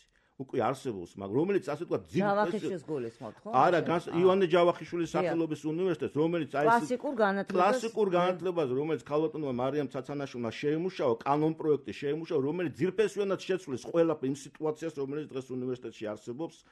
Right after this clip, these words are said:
Speaker 1: უკეთესობისაკენ.
Speaker 2: ორიენტაცია იქნება კლასიკურ
Speaker 1: კლასიკურ
Speaker 2: განათლებაზე.
Speaker 1: განათლებაზე
Speaker 2: არის
Speaker 1: იქნება
Speaker 2: ასეთი, ამ
Speaker 1: უნივერსიტეტებში.
Speaker 2: ტიპის
Speaker 1: კი, ბატონო.
Speaker 2: უნივერსიტეტები უცხოეთში.
Speaker 1: არსებობს უცხოეთში და
Speaker 2: ნამდვილად.
Speaker 1: მე
Speaker 2: და
Speaker 1: ვფიქრობ,
Speaker 2: ჩვენი
Speaker 1: რომ
Speaker 2: ჯავახიშვილი ნამდვილად ღირსია,
Speaker 1: ნიმ-,
Speaker 2: რომ
Speaker 1: იმსახურებს
Speaker 2: ესეთი
Speaker 1: ამას,
Speaker 2: ეს
Speaker 1: ნამდვილად უნდა აღინიშნოს, რომ ჯავახიშვილის უნივ-, ყოველთვის იყო სამოქალაქო აქტიურობის ცენტრი.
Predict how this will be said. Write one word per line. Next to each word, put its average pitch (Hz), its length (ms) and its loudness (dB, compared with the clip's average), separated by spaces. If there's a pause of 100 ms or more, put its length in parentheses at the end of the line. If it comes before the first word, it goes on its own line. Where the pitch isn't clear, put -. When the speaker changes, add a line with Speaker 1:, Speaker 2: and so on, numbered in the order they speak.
(140)
Speaker 1:
უკეთესობისაკენ. 180 640 0
Speaker 2:
ორიენტაცია 180 600 -2
იქნება 156 480 -8
კლასიკურ 151 540 -12
Speaker 1:
კლასიკურ 151 560 0
Speaker 2:
განათლებაზე. 139 320 0
Speaker 1:
განათლებაზე - 380 -2
Speaker 2:
არის 190 100 -2
Speaker 1:
იქნება - 160 -6
Speaker 2:
ასეთი, 104 160 -4
ამ - 0 -
Speaker 1:
უნივერსიტეტებში. 113 400 -4
Speaker 2:
ტიპის 127 180 -8
Speaker 1:
კი, 147 60 -14 (140)
ბატონო. 123 200 -4
Speaker 2:
უნივერსიტეტები 131 320 -8
უცხოეთში. 110 300 -4
Speaker 1:
არსებობს 156 500 -2
უცხოეთში 147 500 -8
და 117 160 -2
Speaker 2:
ნამდვილად. 139 400 -10
Speaker 1:
მე 147 100 4
Speaker 2:
და 190 100 6
Speaker 1:
ვფიქრობ, 185 340 0
Speaker 2:
ჩვენი 196 280 0
Speaker 1:
რომ 151 180 -6
Speaker 2:
ჯავახიშვილი 180 720 -4
ნამდვილად 160 600 -4 (160)
ღირსია, 131 340 -6
Speaker 1:
ნიმ-, 151 160 2
Speaker 2:
რომ 143 120 -2
Speaker 1:
იმსახურებს 165 680 0
Speaker 2:
ესეთი 151 80 -2
Speaker 1:
ამას, 156 160 -2
Speaker 2:
ეს 147 80 -8
Speaker 1:
ნამდვილად 151 380 0
უნდა 156 180 2
აღინიშნოს, 139 640 2
რომ 160 140 -4
ჯავახიშვილის 139 640 0
უნივ-, 143 240 -2
ყოველთვის 190 640 8
იყო 151 200 -6
სამოქალაქო 156 680 -4
აქტიურობის 147 580 -4
ცენტრი. 123 400 -8